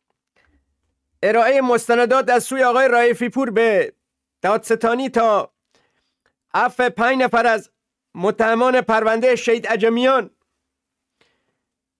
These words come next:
تا بهترین دوست ایران کیست معرفی خواهیم کرد که از نگاه رسانهٔ آمریکایی بهترین دوست ایران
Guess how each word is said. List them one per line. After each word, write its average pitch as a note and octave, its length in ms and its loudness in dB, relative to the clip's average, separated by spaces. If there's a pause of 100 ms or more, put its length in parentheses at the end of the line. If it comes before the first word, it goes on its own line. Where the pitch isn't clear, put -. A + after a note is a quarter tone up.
(1700)
تا A#3+ 260 2
بهترین B3+ 520 0
دوست D4+ 300 -2
ایران C#4+ 680 0 (100)
کیست D4+ 420 -2 (500)
معرفی G#3+ 460 -4
خواهیم C4 280 -2
کرد A#3+ 340 -2
که A3 320 0 (880)
از G3+ 220 -2
نگاه B3+ 420 2 (1300)
رسانهٔ B3 480 0
آمریکایی B3 520 0
بهترین A#3 540 0
دوست C4 280 -4
ایران C4 520 0